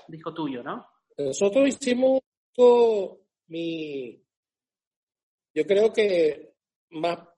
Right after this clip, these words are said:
Speaker 2: mis sobrinos que viven allá en,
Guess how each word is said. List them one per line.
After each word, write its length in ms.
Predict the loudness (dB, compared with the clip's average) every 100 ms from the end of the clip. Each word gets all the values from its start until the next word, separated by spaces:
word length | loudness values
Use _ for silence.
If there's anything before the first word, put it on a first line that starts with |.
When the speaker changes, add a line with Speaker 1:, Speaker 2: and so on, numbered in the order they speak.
| _ _ _ _
Speaker 2:
mis 420 | -6 -6 -8 -4
sobrinos 460 | -2 2 2 2 0
que 80 | -2
viven 280 | -2 -2
allá 320 | -2 0 0 0
en, 220 | -2